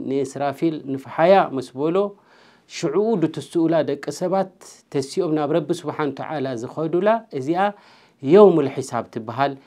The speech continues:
የውሙል ኣኽር ትበሃል፣ የውሙል ጀዛእ ትበሃል ማለት እዩ። የውሙል ኣኽር እምበኣር እንታይ ማለት እዩ እንተ ደኣ ኢልካ የውሙል ባዕት፣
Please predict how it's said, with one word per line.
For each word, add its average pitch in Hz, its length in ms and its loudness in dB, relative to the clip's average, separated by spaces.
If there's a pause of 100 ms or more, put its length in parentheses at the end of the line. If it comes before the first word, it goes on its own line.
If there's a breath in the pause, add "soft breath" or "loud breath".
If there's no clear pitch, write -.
(420 soft breath)
የውሙል 160 500 6
ኣኽር 131 340 -2
ትበሃል፣ 131 480 -6 (480 soft breath)
የውሙል 156 440 8
ጀዛእ 107 380 -4
ትበሃል 95 440 -8
ማለት 82 340 -10
እዩ። 90 140 -12 (460)
የውሙል 120 320 -4
ኣኽር 135 320 -4
እምበኣር 123 300 -6
እንታይ 127 200 -8
ማለት 143 320 -2
እዩ 170 160 0
እንተ 113 200 -8
ደኣ 120 160 -6
ኢልካ 135 200 -6 (520 soft breath)
የውሙል 135 540 2
ባዕት፣ 120 380 -2